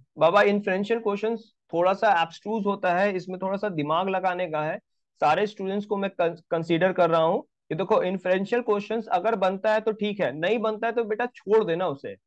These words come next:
उसे करने की जरूरत नहीं है। टोन देख लेना, टोन तुम्हें समझ में आ जाएगा, कुछ टोन है, सेंट्रल आइडिया समझ में आ जाएगा, फिगर of speech भी समझ में आ जाएगा। इन्फरेंशियल थोड़ा सा आपको, अ,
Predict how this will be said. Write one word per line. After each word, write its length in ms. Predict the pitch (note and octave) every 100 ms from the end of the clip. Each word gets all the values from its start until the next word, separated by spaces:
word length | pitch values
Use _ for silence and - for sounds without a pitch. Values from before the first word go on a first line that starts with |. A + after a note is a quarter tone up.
| _ -
उसे 180 | E3+ A3
करने 340 | G3+ F#3+ A3+
की 60 | A3+
जरूरत 400 | G#3 F3+ G3+ G3+
नहीं 200 | E3 C#3
है। 100 | A2
टोन 340 | - G3+ A#3
देख 140 | A3 G#3
लेना, 280 | G#3+ A#3 A#3+
टोन 320 | - G3 G#3+
तुम्हें 220 | G#3+ G#3+
समझ 300 | G#3 F3 G3
में 120 | G#3
आ 140 | F#3 F3
जाएगा, 320 | F#3+ G#3 C4+
कुछ 300 | - F3 -
टोन 200 | F3+ G3+
है, 80 | A#3
सेंट्रल 380 | A3 E3 G3 G#3
आइडिया 220 | G3 G#3+
समझ 280 | G3+ F3 F#3
में 140 | G3
आ 100 | G3
जाएगा, 320 | G3 G#3 A#3 D4+ _ _ _ -
फिगर 280 | A#3 B3+ C4+
of 140 | A3+
speech 360 | G#3+ B3 A#3+ G#3
भी 80 |
समझ 280 | G#3+ G3 F3
में 140 | E3+ D#3
आ 100 | C3+
जाएगा। 200 | C3+ D3
इन्फरेंशियल 640 | G3+ A#3+ A3+ A3 A3 C#4
थोड़ा 280 | C4+ G#3+ A3+
सा 120 | A3+
आपको, 460 | B3 F#3+ F#3 A3+ A#3
अ, 640 | A3 - - G#1+ - G1+